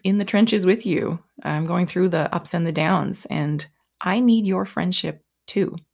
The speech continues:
Your support, your comments, they help me heal. You are part of my healing journey. I hope I'm also part of your healing journey, or at least your journey, at least in a way that makes you feel less alone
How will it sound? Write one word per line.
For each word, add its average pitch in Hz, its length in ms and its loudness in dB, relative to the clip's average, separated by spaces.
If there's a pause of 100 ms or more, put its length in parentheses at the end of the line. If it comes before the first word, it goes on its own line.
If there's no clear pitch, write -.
(600)
Your 185 140 2
support, 214 640 0 (220)
your 170 120 -2
comments, 185 760 0 (380)
they 196 120 0
help 208 280 0
me 190 340 4
heal. 185 400 -2
You 185 300 0
are 190 100 2
part 185 300 -2
of 175 80 -2
my 175 240 -2
healing 185 440 0
journey. 156 440 -4 (520)
I 190 100 2
hope 214 280 0
I'm 190 160 2
also 190 300 -2
part 180 240 -2
of 175 80 -4
your 170 180 0
healing 156 320 -2
journey, 147 380 -4
or 165 100 -2
at 151 80 -4
least 190 220 2
your 180 100 2
journey, 160 480 -2 (680)
at 214 80 8
least 240 180 8
in 226 80 10
a 202 40 8
way 185 140 8
that 175 120 4
makes 180 200 0
you 180 60 0
feel 165 220 -2
less 165 200 -2
alone 156 540 -4